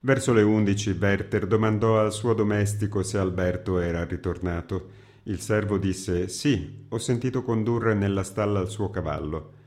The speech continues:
Allora Werther gli diede un biglietto aperto su cui aveva scritto:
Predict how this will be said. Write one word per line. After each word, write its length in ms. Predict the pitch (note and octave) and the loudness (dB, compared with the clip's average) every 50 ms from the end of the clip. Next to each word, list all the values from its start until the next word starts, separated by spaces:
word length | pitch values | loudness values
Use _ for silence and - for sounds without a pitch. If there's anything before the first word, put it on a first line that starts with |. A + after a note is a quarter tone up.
| _ _ _ _ _ _ _ | _ _ _ _ _ _ _
Allora 320 | - C3 B2 B2 A2+ A2 G#2 | 2 4 6 6 6 6 6
Werther 480 | G#2+ G#2+ G#2 G#2 G#2 G#2 G#2+ F#2+ E2 | 6 4 4 2 2 2 0 0 0
gli 160 | E2+ D#2+ E2+ D#2+ | 0 -2 -2 0
diede 340 | D#2+ F#2 F#2 F2+ F2 D#2 | 2 2 2 2 2 0
un 160 | E2+ D#2+ D#2+ D2+ | -2 -4 -4 -4
biglietto 600 | D#2 D#2 D2+ E2 F2 F2 D#2 - - E2+ E2 D#2+ | -4 -4 -2 -2 -2 -2 -2 -4 -6 -6 -4 -4
aperto 680 | D#2 D#2 G#2 G2+ G2+ G#2 G2+ G#2 - G#2 G#2 - - - | -4 -2 -2 0 0 0 -2 -4 -6 -8 -10 -10 -12 -18
su 260 | - - C3 B2 - | -10 -8 -8 -6 -6
cui 280 | - A#2 A2+ A2+ G#2+ | -4 -2 0 2 2
aveva 320 | G2+ G2 F#2+ G2 - F#2 F2 | 2 2 2 0 0 0 -2
scritto: 720 | - - - F#2+ D#2 D#2+ D2+ - - - D#2 D2 - - | -4 -6 -6 -6 -4 -6 -6 -8 -8 -10 -10 -10 -10 -14